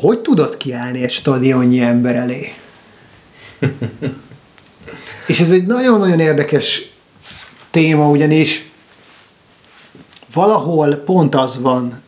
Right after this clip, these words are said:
Speaker 1: hogy az, az nem az a színpad, ahol te kimész, és, és megméretteted magad, és, és nem tudom, ez nem egy tehetségkutató. Tehát itt azért kiállsz te olyan emberek elé, akik ért-, miattad jöttek.
Speaker 2: Ja.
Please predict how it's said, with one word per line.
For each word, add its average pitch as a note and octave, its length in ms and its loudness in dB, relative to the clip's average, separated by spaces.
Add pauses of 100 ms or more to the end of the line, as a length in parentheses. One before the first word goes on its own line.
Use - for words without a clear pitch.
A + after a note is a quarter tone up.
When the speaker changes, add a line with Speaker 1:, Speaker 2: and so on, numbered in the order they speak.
(240)
Speaker 1:
hogy C3 640 -2 (300)
az, D3 220 -4 (100)
az C#3+ 140 0
nem D#3 220 4
az C#4+ 140 2
a D3+ 60 -2
színpad, C3 480 -4
ahol C3 420 0
te C3 420 -2 (360)
kimész, C#3 720 0 (320)
és, C#3 260 -2
és - 340 -4 (360)
megméretteted C#3 920 0
magad, C3 420 0
és, C3 300 -4
és B2+ 260 -6
nem C3+ 280 -2
tudom, C3+ 160 -4
ez B2+ 80 -4
nem D3+ 100 2
egy C#3 140 -2
tehetségkutató. B2+ 1000 -6 (180)
Tehát C#3 160 -2
itt C#3+ 120 2
azért D3+ 280 2
kiállsz F#3+ 540 0
te C#3 100 -4
olyan D3 200 0
emberek C3 400 -4
elé, C3+ 240 2
akik C#3+ 260 -2
ért-, C3+ 420 -6
miattad C3+ 480 0
jöttek. B2 640 -6
Speaker 2:
Ja. C3 380 0